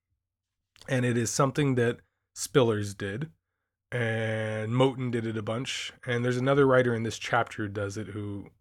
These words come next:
who Woodard quotes, but I can't remember who it is. Um, so I'm gonna read the passage and I'll, and then I'll stop and explain it a little bit. "As a category of,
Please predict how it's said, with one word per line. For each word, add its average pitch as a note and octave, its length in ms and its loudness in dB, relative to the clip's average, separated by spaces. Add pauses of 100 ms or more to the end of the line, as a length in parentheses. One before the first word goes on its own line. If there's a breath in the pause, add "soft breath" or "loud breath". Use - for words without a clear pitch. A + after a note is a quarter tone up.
who G#2 440 -10
Woodard G#2+ 360 -8
quotes, G#2 260 -6
but G2+ 100 -4
I G2+ 40 -8
can't A#2 200 -6
remember G2+ 280 -10
who G2+ 100 -10
it G2+ 80 -10
is. - 260 -14 (760)
Um, G2+ 540 -10 (540)
so C3+ 120 2
I'm A#2+ 40 2
gonna B2 140 4
read C#3 280 0
the D3+ 60 -2
passage A2+ 460 0
and A2 100 -8
I'll, G#2 140 -4
and A#2 100 -10
then G#2+ 120 -6
I'll G#2+ 80 -2
stop G#2 500 -4
and G2+ 100 -10
explain G#2 440 -10
it G2+ 80 -10
a - 20 -12
little G2 140 -16
bit. G2+ 180 -14 (340 loud breath)
"As C#3 180 2
a C#3 60 0
category F#3 540 4
of, C3 140 2